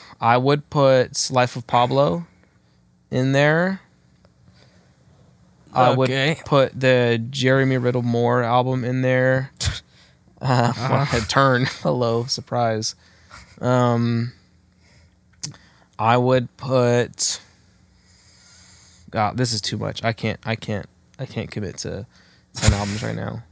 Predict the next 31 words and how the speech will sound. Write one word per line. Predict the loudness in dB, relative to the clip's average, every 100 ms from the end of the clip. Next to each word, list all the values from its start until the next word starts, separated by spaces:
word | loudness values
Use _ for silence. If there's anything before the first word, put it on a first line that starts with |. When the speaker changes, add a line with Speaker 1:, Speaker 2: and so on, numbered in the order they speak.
| _ _ _ _ _ -8
Speaker 1:
Um, | -2 -2 -2 -4 -4 -4 -6 -10 -18 _ _ -20 _ _ _ -20 -20 _ _ _ _ _
I | 0 2
would | 2 0 -2
put | -2 0 2 2 2 -2 -6 -6 -6 -8 -14 -20 -20 _ _ _ _ _ _ _ _ _ _ _ _ _ _ _ _ _ _ _ _ _ _ _ _ -8
maybe | -2 0 0 0 2
a | 2
nineteen | 0 -2 -6
seventy. | -6 -6 -6 -10 -12
No, | -12 -10 -10
I | -12
can't. | -14 -14 -16 -16
I'm | -8 -6
not | -6 -8
gonna | -12
put | -14
a | -16
nineteen | -16
seventy | -16 -16
record | -16 -16 -18 -20 -18
in | -14
there. | -12 -12
That's | -12 -10
too, | -10 -10
that's | -10 -12
too | -14
crazy. | -14 -12 -12 -12 -16 -20 _ _ _ _
There's | -10
too | -6 -6
many | -4
bandwagon | -4 -6 -8 -10
fans. | -12 -12 -12 -14